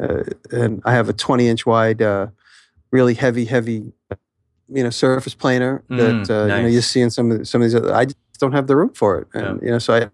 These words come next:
Speaker 1: can't carry it down my steps. I gotta wait till I have my above ground shop, you know, in the future. But, um, the, uh,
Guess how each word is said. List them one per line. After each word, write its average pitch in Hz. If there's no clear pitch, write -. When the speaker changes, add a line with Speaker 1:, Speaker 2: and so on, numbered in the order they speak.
Speaker 1:
can't 143
carry 117
it 110
down 107
my 104
steps. -
I 113
gotta 107
wait 113
till 117
I -
have 110
my 107
above 110
ground 113
shop, 117
you 107
know, 107
in 101
the 107
future. -
But, 123
um, 117
the, 131
uh, 117